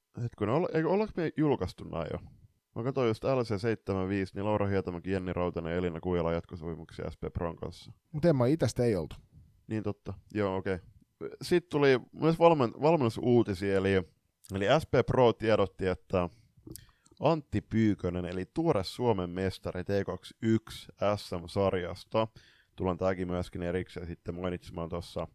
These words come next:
Speaker 1: Junnu-katsauksessa päätöserässä, eli kolmannessa erässä, mut Pyykönen liittyy,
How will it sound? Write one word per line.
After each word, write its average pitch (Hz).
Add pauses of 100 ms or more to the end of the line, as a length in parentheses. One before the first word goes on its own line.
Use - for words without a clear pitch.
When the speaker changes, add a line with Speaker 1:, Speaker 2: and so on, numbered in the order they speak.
(460)
Speaker 1:
Junnu-katsauksessa 98
päätöserässä, -
eli -
kolmannessa 104
erässä, 92
mut 92 (400)
Pyykönen 107
liittyy, 90